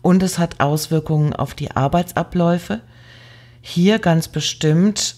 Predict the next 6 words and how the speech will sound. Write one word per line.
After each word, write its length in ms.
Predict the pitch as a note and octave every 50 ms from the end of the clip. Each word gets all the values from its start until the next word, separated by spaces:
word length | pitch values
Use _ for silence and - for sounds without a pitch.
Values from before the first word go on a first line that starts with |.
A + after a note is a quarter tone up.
| - -
auf 240 | - D3 D3+ D3+
deinen 320 | - D#3+ C3+ C3 C3+ D3 D3+
Zeitaufwand 1080 | - - F#3+ F3 F3+ F3+ - - D3 C#3+ C#3 C3+ - - D3+ C3+ C3 C3 C3 - - -
innerhalb 540 | - D3 D3+ D3+ C#3 C3 C3+ C3+ B2+ C3 -
der 160 | - C#3 G#2+
Arbeitsabläufe. 920 | G#2 C3 B2+ C3 C3 C3 - - C3 - - C3 B2 B2 B2+ C3 - - -